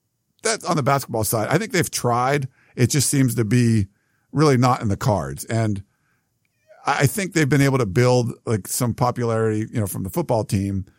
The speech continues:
The football team's had a long tradition. So there's teams that had great traditions, like, in the thirties. I mean, you've seen, you know, like, Yale or, well, you know, these, a lot of these schools, they don't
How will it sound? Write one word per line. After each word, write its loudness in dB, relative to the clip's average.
The -2
football 0
team's 2
had 2
a 2
long 0
tradition. -2
So -2
there's 2
teams 0
that 2
had 2
great -2
traditions, 0
like, 0
in -2
the -2
thirties. 0
I 0
mean, 4
you've 2
seen, -2
you 0
know, 2
like, -2
Yale 2
or, 2
well, 0
you 4
know, 2
these, -2
a 0
lot 2
of 0
these 2
schools, 0
they 2
don't -2